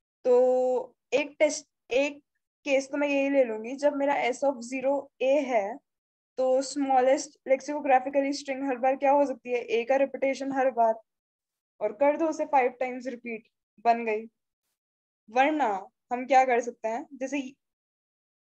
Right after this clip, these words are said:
हम cases बना सकते हैं, normal brute force apply कर सकते हैं।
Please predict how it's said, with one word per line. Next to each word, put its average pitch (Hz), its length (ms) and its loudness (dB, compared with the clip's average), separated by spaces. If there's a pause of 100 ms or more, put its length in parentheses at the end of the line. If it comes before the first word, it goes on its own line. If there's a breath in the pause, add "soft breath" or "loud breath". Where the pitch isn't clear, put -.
(640)
हम 294 420 0
cases 277 340 0
बना 226 260 0
सकते 202 260 -10
हैं, 208 60 -4
normal 247 360 2
brute 262 300 -8
force 277 320 2
apply 220 300 -2
कर 202 160 -4
सकते 196 320 -14
हैं। 196 100 -14